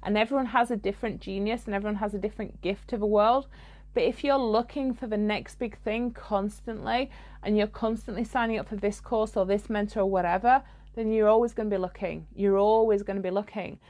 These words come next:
because you're denying what's already within you, and that's it. Like, the way to unlock that is to find somebody that you match with energetically and work with them and, s-,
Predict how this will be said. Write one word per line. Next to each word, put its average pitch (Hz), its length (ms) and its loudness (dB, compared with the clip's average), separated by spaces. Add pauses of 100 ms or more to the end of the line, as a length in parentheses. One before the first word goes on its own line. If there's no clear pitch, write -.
(180)
because 220 300 -6
you're 233 100 0
denying 220 680 0
what's 202 260 -2
already 208 480 4
within 190 360 0
you, 233 320 -2 (260)
and 202 200 -2
that's 202 320 -2
it. 262 300 0 (360)
Like, 226 260 2
the 214 100 2
way 214 280 2
to - 200 -4
unlock 202 420 0
that 269 240 2
is 214 120 -6
to 226 100 -10
find 214 380 -2
somebody 240 260 -4
that 208 160 -4
you 208 140 0
match 185 380 -4
with 240 120 -4 (100)
energetically 202 920 -2
and 202 200 -2
work 208 300 0
with 233 100 -4
them 277 260 0
and, - 120 -8
s-, - 160 -18